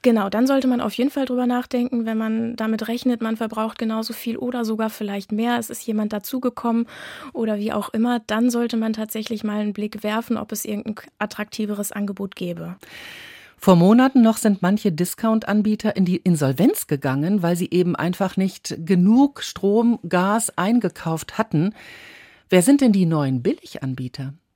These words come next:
Speaker 1: Ja, also es ist jetzt zu beobachten, es gibt wieder Discount-Anbieter am Markt, die zurückkommen oder die sich neu gegründet haben.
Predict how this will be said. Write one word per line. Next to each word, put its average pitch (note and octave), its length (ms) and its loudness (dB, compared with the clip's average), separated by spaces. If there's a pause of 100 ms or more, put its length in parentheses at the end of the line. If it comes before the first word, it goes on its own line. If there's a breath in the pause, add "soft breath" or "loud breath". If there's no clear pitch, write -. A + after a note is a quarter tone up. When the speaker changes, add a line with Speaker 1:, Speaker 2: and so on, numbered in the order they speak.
(1120 loud breath)
Speaker 1:
Ja, G#3+ 160 4
also G#3 200 4
es G#3+ 220 -2
ist - 260 -6
jetzt B3+ 220 0
zu A#3+ 100 -2
beobachten, B3+ 580 0
es - 240 -4
gibt - 260 -4
wieder A#3+ 400 -2
Discount-Anbieter A#3+ 1040 -2
am A#3+ 180 2
Markt, A#3+ 420 -2
die A3+ 120 -4
zurückkommen C4 800 0
oder A3+ 300 0
die A3 280 -2
sich A3 300 -6
neu A3+ 300 0
gegründet B3+ 560 -2
haben. C4 400 2